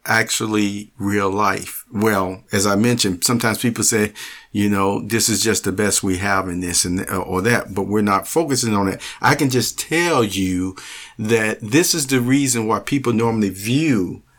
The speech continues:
uh, such responsibilities, uh, with importance. And this is why they also expect for such ones in these different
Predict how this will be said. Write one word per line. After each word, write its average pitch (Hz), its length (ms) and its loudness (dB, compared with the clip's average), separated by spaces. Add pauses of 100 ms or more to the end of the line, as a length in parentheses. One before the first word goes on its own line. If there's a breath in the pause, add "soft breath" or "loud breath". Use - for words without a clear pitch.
(180 soft breath)
uh, 98 300 2
such - 340 2
responsibilities, 110 1200 0 (460 loud breath)
uh, 101 260 2
with 123 240 2
importance. 123 640 -2
And 107 160 2
this 127 180 4
is 120 120 -4
why 120 120 4
they 117 160 -2
also 127 680 2
expect - 1000 0 (460 soft breath)
for 113 800 4
such - 340 4
ones 120 380 2
in 110 120 4
these 117 220 4
different 110 500 -2